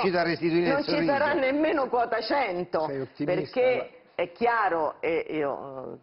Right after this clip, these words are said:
Speaker 2: eh, conosco il sottosegretario, lo stimo, e, eh, è vero che ci sarà da, da, da, da lavorare sulle richieste che arriveranno di pensione, eccetera, ma ne arriveranno molte, molte meno rispetto a quante non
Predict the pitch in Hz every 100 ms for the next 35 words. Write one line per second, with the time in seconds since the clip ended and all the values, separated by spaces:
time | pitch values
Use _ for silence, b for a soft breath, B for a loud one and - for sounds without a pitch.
0 | 123 - 135 151 - 139 143 - 139 139
1 | 135 135 160 170 139 - - 196 185 151
2 | 143 B B B 160 160 104 147 131 127
3 | 127 110 123 135 143 139 196 170 147 143
4 | 156 139 135 147 156 143 131 127 127 120
5 | 123 127 131 135 131 123 165 165 143 -
6 | 143 139 135 139 139 - 139 131 131 135
7 | 147 156 151 143 147 139 143 185 165 -
8 | 175 156 127 147 160 156 156 147 147 147
9 | 143 143 143 135 - 135 131 131 - 131
10 | 139 147 127 123 120 143 127 - 123 135
11 | 127 139 131 127 B B B 151 151 151